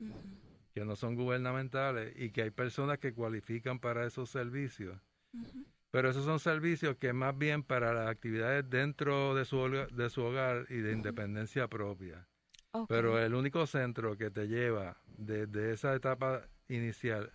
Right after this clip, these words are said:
Speaker 2: a tra-, a un empleo
Speaker 1: Ujú,
Speaker 2: es
Speaker 1: ujú.
Speaker 2: esta institución,
Speaker 1: El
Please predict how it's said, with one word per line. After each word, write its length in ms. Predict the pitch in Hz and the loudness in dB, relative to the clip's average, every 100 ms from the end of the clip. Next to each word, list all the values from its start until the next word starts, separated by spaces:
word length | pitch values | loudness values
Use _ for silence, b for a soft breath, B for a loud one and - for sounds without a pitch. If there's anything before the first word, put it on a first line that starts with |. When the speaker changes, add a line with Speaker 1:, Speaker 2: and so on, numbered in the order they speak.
| - | -8
Speaker 2:
a 240 | 113 107 | -2 -2
tra-, 220 | 113 113 | 0 0
a 100 | 113 | 0
un 280 | 117 139 147 | -2 0 0
empleo 640 | 143 - 139 139 117 92 98 _ - | 0 0 0 0 0 -4 -10 _ -10
Speaker 1:
Ujú, 320 | 220 233 254 - | -10 -8 -12 -10
Speaker 2:
es 220 | 110 113 123 | -2 0 0
Speaker 1:
ujú. 80 | 117 | -2
Speaker 2:
esta 220 | 117 117 | -2 -4
institución, 600 | 113 113 110 101 95 | -2 -4 -6 -8 -10
Speaker 1:
El 60 | 85 | -12